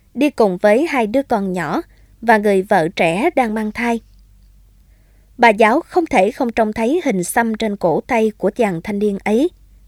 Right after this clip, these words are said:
"Cậu ta chắc từng ở tù đây," bà nghĩ thầm và tiếp tục dò xét họ. Khuôn mặt bặm trợn cùng với cái áo thun bụi bặm lỗi thời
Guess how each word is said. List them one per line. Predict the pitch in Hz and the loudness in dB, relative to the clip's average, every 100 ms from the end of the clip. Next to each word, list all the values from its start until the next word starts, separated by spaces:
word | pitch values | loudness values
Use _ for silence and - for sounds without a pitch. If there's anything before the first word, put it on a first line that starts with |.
| - - - _ - - _ _ _ - _ | -20 -20 -20 _ -20 -20 _ _ _ -20 _
"Cậu | 131 180 220 | 0 0 4
ta | 214 202 | 6 6
chắc | - 359 - | 4 0 2
từng | 233 175 - | 0 0 0
ở | 185 285 - | -2 -2 2
tù | 175 160 151 | 2 2 0
đây," | 208 202 - _ _ _ _ _ _ _ _ _ _ _ _ - | 0 0 -4 _ _ _ _ _ _ _ _ _ _ _ _ -2
bà | 196 185 165 | 0 0 -2
nghĩ | 170 170 160 | -4 -6 -4
thầm | 220 190 175 - - - - | -4 -4 -6 -14 -20 -20 -18
và | 226 220 202 | 2 4 4
tiếp | - - 370 | 2 -2 0
tục | 233 - _ | -2 -2 _
dò | 180 202 170 | 0 0 0
xét | - 294 370 - | -4 -4 -4 -8
họ. | 208 165 - - - - - - - - - - _ _ _ - | -6 -6 -8 -20 -20 -20 -20 -20 -20 -20 -20 -20 _ _ _ 0
Khuôn | 339 277 | 2 4
mặt | 196 - | 0 2
bặm | 208 185 185 | 2 2 0
trợn | 202 180 165 170 - | 4 4 2 -4 2
cùng | 220 202 | 2 4
với | 220 247 | 4 4
cái | - - | 2 -2
áo | 277 330 | 0 -4
thun | - 226 208 | -2 -2 0
bụi | 202 170 175 | 2 2 2
bặm | 196 175 175 | 0 -2 0
lỗi | 208 175 302 | 0 0 0
thời | 233 220 | 0 0